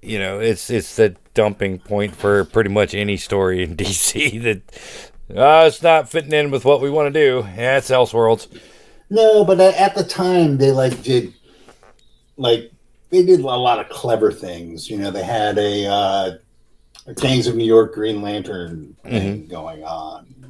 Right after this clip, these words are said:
Speaker 2: you know.
Speaker 1: Right.
Speaker 2: Obviously, Kingdom Come was Elseworlds.
Speaker 1: Right, the, probably
Speaker 2: You know?
Speaker 1: the seminal Elseworlds title being Kingdom Come.
Speaker 2: Right, and they did, like, a bunch of Batman elves. There was, like, Jesus Christ, if you can think of anything and slap Batman on it, it became an Elseworlds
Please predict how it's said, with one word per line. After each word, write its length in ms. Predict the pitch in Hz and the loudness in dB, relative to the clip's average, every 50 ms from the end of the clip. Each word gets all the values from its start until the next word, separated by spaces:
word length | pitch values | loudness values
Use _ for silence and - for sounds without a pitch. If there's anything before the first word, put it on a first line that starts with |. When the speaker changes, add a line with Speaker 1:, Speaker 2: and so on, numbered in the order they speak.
| - - - | -20 -20 -20
Speaker 2:
you 60 | 135 | -18
know. 200 | 92 92 87 85 - _ _ _ _ _ - | -18 -16 -18 -18 -20 _ _ _ _ _ -2
Speaker 1:
Right. 120 | 113 90 | -2 0
Speaker 2:
Obviously, 160 | 82 87 - | -2 -4 -8
Kingdom 500 | - - - 139 127 107 117 113 110 104 | -12 -8 -6 -4 -4 -2 -4 -4 -6 -6
Come 640 | - - - 123 123 120 113 104 98 98 90 92 - _ | -6 -4 -4 -4 -2 -4 -6 -6 -8 -10 -12 -16 -18 _
was 440 | 110 110 104 98 92 90 85 - - | -8 -6 -4 -2 -4 -4 -6 -8 -10
Elseworlds. 960 | 104 98 92 87 - - - 92 92 90 87 90 85 82 82 - - - - | -10 -10 -10 -10 -10 -12 -12 -10 -8 -6 -6 -6 -6 -8 -10 -12 -18 -12 -4
Speaker 1:
Right, 320 | 101 107 104 95 90 87 - | 0 2 2 2 0 -2 -2
the, 220 | 113 107 113 110 | 0 0 0 0
probably 500 | - - 113 120 113 113 110 95 110 113 | 0 2 2 4 4 4 2 2 2 2
Speaker 2:
You 40 | 110 | 2
know? 40 | 104 | 0
Speaker 1:
the 220 | 110 110 98 92 | -2 -2 -4 -4
seminal 680 | 85 - - - - 131 131 123 113 98 95 87 87 85 | -6 -8 -6 0 2 2 2 2 2 0 2 0 0 0
Elseworlds 640 | 98 104 98 90 - - 92 92 87 85 82 - - | 2 2 2 2 0 -2 -2 -2 -2 -2 -4 -6 -6
title 360 | - 98 90 87 85 80 80 | -4 -2 -2 -2 -4 -6 -8
being 280 | 85 85 85 85 82 80 | -8 -10 -10 -10 -10 -12
Kingdom 360 | - - 87 80 76 71 69 | -12 -12 -12 -12 -12 -14 -14
Come. 300 | - - 78 73 71 73 - _ _ _ _ - - - - | -14 -14 -14 -14 -16 -18 -20 _ _ _ _ -20 -20 -14 -6
Speaker 2:
Right, 260 | 120 113 95 92 95 | -4 -4 -4 -4 -4
and 100 | 101 107 | -4 -2
they 160 | 117 117 113 | 0 0 0
did, 300 | 104 120 127 117 113 101 | 0 2 4 4 4 4
like, 160 | 110 113 107 - | 2 2 0 0
a 60 | 107 | 0
bunch 240 | - 117 120 120 - | 0 0 2 2 0
of 180 | 107 - - | -2 -2 -2
Batman 480 | - 98 98 101 98 98 92 92 87 87 | -4 -2 -2 -2 -2 -4 -8 -8 -8 -6
elves. 220 | 92 85 82 101 | -6 -6 -4 2
There 100 | 117 120 | 4 4
was, 160 | 127 117 98 | 4 4 4
like, 260 | 113 113 107 104 - - - - | 4 2 2 2 -2 -6 -16 -20
Jesus 580 | - 82 80 80 80 90 104 107 90 90 85 - | -16 -16 -14 -10 -6 -2 -2 -2 -2 -2 -6 -6
Christ, 320 | - - 98 98 85 - | -4 -2 -2 0 -2 -2
if 60 | 87 90 | -4 -8
you 140 | 104 113 | -6 -4
can 120 | 117 117 98 | -2 -4 -4
think 220 | - - 156 - | -2 -4 -4 -4
of 80 | 123 - | -4 -6
anything 760 | - 120 117 120 127 117 - 135 123 120 120 120 123 127 - | -6 -4 -2 -2 -2 -2 -2 -4 -4 -4 -4 -4 -4 -6 -8
and 260 | - - 92 92 - - | -10 -12 -14 -14 -12 -10
slap 420 | - - 120 113 117 - - - | -6 -2 0 0 0 0 -2 -4
Batman 520 | 95 101 - - - 113 95 95 95 92 | -2 0 0 0 -2 -4 -6 -4 -4 -4
on 240 | 92 90 87 90 90 | -4 -4 -4 -6 -6
it, 100 | 87 92 | -8 -10
it 200 | 90 87 85 - - | -12 -12 -14 -16 -20
became 320 | - - - 90 87 87 | -20 -14 -12 -10 -10 -10
an 80 | 95 98 | -10 -8
Elseworlds 680 | 92 92 95 - - - - - - - - - - | -6 -4 -4 -4 -4 -8 -10 -12 -14 -14 -16 -18 -18